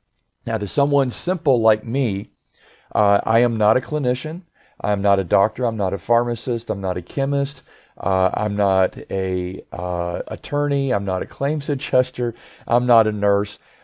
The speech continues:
Um, but I have be-, become very educated on this subject, uh, because of my work in workers' compensation since nineteen ninety. I have been engaged and identified in, uh,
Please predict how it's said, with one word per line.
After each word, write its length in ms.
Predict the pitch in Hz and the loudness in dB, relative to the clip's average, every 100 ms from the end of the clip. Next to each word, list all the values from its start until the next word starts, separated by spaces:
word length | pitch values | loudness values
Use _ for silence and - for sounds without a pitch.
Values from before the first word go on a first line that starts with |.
| - | -4
Um, 380 | 98 95 101 95 | 0 0 -2 -2
but 260 | 107 113 | 6 6
I 140 | - 107 | 6 0
have 300 | 127 143 127 | 2 2 0
be-, 200 | 131 - - | -8 -8 -14
become 480 | 110 110 127 113 110 | -6 -4 0 -2 -2
very 440 | 98 110 117 110 117 | -2 2 2 2 0
educated 640 | 107 123 143 131 135 131 - | -2 -2 -2 -2 0 -4 -2
on 180 | 104 98 | -2 -2
this 140 | 98 | -6
subject, 520 | - 101 90 101 - _ _ _ | -2 -4 -2 -6 -6 _ _ _
uh, 140 | 101 101 | -4 -4
because 580 | - 110 - 123 127 - | -2 -4 2 4 4 0
of 280 | - 104 | 0 0
my 140 | 101 101 | 0 -2
work 340 | 101 107 - | 2 0 0
in 120 | 104 | -6
workers' 320 | 98 101 104 - | -4 -4 -6 -10
compensation 880 | 98 98 95 - 95 92 120 127 | -8 -8 -8 -4 -4 -4 -6 -8
since 320 | 120 120 104 | -8 -8 -6
nineteen 400 | 113 110 - 120 | -6 -6 -6 -6
ninety. 420 | 117 135 113 87 - - - - | -2 -2 -2 -6 -10 -20 -20 -4
I 160 | - 127 | 2 6
have 260 | 135 127 | 6 6
been 280 | 107 123 120 | 4 2 2
engaged 680 | - 110 101 113 131 127 - | -2 -6 0 2 2 -2 -6
and 140 | 113 | -4
identified 1040 | 104 95 110 139 143 123 107 101 98 98 - | -2 -2 -2 -2 -4 0 2 4 2 -2 -8
in, 460 | 110 104 104 101 101 _ _ _ - | -4 -2 -2 -4 -10 _ _ _ -4
uh, 380 | 95 92 92 | -2 0 -2